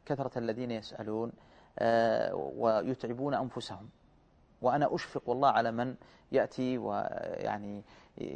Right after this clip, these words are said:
يسير هو ونساؤه ويأتون من العزيزية أو من أقصى مزدلفة أو من أماكن بعيدة، هم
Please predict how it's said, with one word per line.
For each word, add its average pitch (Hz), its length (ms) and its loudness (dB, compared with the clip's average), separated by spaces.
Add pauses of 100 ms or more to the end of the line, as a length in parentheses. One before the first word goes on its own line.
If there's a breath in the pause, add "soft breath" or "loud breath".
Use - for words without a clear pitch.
(640)
يسير 131 340 2
هو 123 240 8
ونساؤه 117 540 2
ويأتون 110 580 0
من 107 100 0
العزيزية 110 720 -2
أو 107 180 -2
من 107 160 -6
أقصى - 300 -4
مزدلفة 107 580 0
أو 127 180 4
من 123 140 -2
أماكن 120 380 -2
بعيدة، 131 400 0 (420 loud breath)
هم 131 240 2